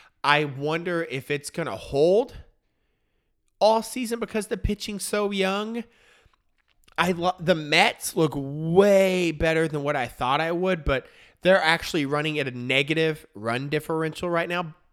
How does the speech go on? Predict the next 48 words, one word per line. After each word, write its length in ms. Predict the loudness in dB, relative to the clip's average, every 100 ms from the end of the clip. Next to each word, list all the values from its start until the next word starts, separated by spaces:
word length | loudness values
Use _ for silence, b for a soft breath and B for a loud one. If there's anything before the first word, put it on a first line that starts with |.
| -2
The 100 | -2
Minnesota 480 | -2 -4 -4 -4
Twins, 600 | 0 0 4 4 2 -2 -8
dude. 340 | -4 -2 -4 B B B B -4
Um, 500 | -2 0 -2 -10 -18 -20 -20 -8
maybe 300 | -2 0 0 0
if, 140 | -4 -4
if 160 | -6
you 100 | -6
put 200 | -2 -2
me 100 | -2
right 180 | 0 0
on 80 | 0
the 60 |
spot, 400 | -4 0 0 0 -6 -4
I, 100 | 0
it 200 | 0 0
sounds 380 | 0 2 2 0
nuts, 360 | 0 0 -2 -4
dude, 340 | -2 -2 -4 B B B 0
but 220 | 2 2
these 180 | 4 4
are 80 |
my 180 | 6 6
power 280 | 6 6 6
rankings 400 | 6 2 0 -4
and 80 | -2
I 100 | 0
make 200 | 2 0
the 80 | -2
stupid 340 | -2 0 0
rules 380 | -2 -2 -2 -2
and 260 | -4 -8 -4
you 100 | -2
chose 300 | 0 0 -2
to 80 | -8
listen 260 | -12 -12
to 40 | -12
me. 100 | -8
I'm 180 | -8
sorry, 440 | -6 0 2 4 2
I'm 120 | 0
probably 300 | -2 0 -2
gonna 160 | -6 -6
be 100 | -6
wrong 220 | -6 -6
about 300 | -10 -12 -10
this. 200 | -12